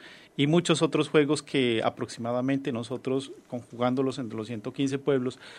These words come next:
más o menos tenemos por ahí doscientas cincuenta prácticas, pero las de las doscientas cincuenta prácticas, pues nosotros lo que estamos es resumiendo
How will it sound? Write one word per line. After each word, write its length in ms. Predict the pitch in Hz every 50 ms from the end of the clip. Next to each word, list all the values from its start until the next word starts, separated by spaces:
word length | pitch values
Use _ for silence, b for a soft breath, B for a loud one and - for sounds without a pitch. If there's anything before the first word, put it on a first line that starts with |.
| B B B B B B
más 240 | - 147 - 170 160
o 60 | 175
menos 360 | 156 160 165 160 165 165 - -
tenemos 380 | 147 127 123 123 135 139 139
por 160 | - - 127
ahí 140 | 123 127 151
doscientas 500 | 147 120 120 123 - 156 147 143 - 139
cincuenta 400 | - 131 104 131 131 123 127 -
prácticas, 480 | - 135 123 113 107 - - - - - - - -
pero 160 | 127 123 123
las 160 | 123 123 120
de 80 | 117 127
las 160 | 120 120 120
doscientas 460 | 117 117 110 - 175 180 170 185 170
cincuenta 400 | - 165 - 170 165 156 175 -
prácticas, 680 | - 175 170 165 165 - - 160 135 - 151 147 151 151 B B B B B B B B B B -
pues 100 | 143 131
nosotros 380 | 131 123 131 135 135 151 147 143
lo 60 | 135
que 100 | - -
estamos 380 | - - 131 123 131 139 135 156
es 100 | 160 151
resumiendo 800 | - 135 127 - - 117 117 120 117 117 120 120 135 139 139